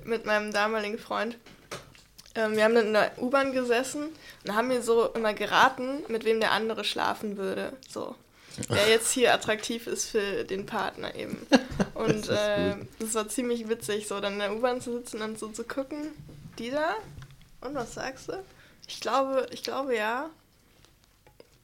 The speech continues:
Speaker 1: "Ah, nee." Und dann
Speaker 2: Nee.
Speaker 1: redet man darüber so, "Warum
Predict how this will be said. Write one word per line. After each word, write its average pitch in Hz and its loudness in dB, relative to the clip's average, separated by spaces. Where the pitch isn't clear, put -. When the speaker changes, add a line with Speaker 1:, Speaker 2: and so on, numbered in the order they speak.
Speaker 1:
"Ah, 302 -4
nee." 269 -2
Und 226 6
dann 233 10
Speaker 2:
Nee. 240 6
Speaker 1:
redet 262 6
man 233 6
darüber 240 8
so, 220 2
"Warum 214 2